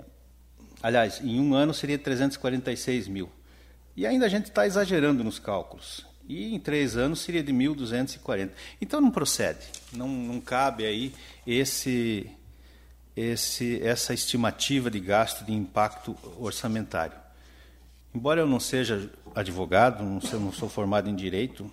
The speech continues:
mas eu acredito que, pouco que eu entendo, não vai promover renúncia de receita, né? Porque não vejo, muito pelo contrário.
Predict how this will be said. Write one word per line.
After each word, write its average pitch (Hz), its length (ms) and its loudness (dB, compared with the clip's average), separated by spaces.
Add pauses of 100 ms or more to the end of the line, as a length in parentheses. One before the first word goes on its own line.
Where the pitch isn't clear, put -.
(520)
mas 110 640 -4
eu 117 160 0
acredito 113 580 -6
que, - 500 -6 (680)
pouco 131 300 0
que - 100 -8
eu 101 80 -4
entendo, 120 400 -2 (840)
não 117 280 2
vai 110 380 2 (240)
promover 107 560 -2
renúncia 101 520 -4
de 117 100 -6
receita, 123 640 -4 (1120)
né? 95 300 -4 (240)
Porque 101 500 -10 (260)
não 120 140 -6
vejo, 104 320 -2
muito 156 180 -4
pelo 233 160 0
contrário. 131 520 0